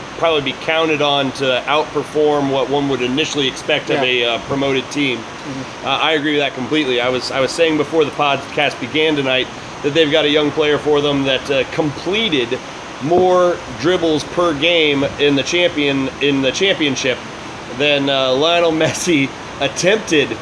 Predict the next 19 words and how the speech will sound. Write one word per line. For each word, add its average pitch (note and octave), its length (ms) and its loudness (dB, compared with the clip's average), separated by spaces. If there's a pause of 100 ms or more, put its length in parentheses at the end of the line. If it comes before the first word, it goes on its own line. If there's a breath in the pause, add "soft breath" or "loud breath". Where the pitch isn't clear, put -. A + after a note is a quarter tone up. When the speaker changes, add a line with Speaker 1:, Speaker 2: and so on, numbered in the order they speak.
(380)
Speaker 1:
in, E3 280 4
uh, D3 420 2
all E3+ 320 4
of D3+ 100 0
La D3+ 120 2
Liga, D3+ 360 2
and A2+ 260 2
he D#3 140 2
led D#3 340 4
the C#3+ 80 0
top, D#3 400 0
uh, C#3 340 2 (160)
top D#3+ 260 2
international D3 600 2
leagues. C3 580 0
It's, C#3 280 -4
uh, C3+ 220 2
it's C#3 140 -2
really, D3+ 380 0